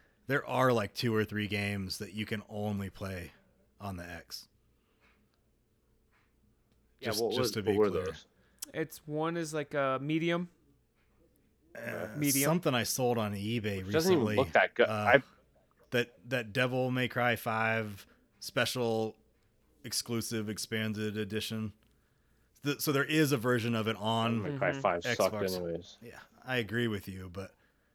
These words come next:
Speaker 1: like, it's set on there, like,
Speaker 2: <laughs>
Speaker 1: only,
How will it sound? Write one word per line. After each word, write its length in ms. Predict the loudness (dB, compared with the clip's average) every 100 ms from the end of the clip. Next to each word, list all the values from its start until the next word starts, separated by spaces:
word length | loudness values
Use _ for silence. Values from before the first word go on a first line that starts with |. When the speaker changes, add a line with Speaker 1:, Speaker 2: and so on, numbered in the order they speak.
| _ _ _ _ -8
Speaker 1:
like, 200 | -2 0
it's 220 | 2 2 2
set 260 | 6 6
on 240 | 6 4 2
there, 180 | 0
like, 240 | 0 -2 -2
Speaker 2:
<laughs> 80 | -4
Speaker 1:
only, 760 | 0 4 4 2 2 0 -2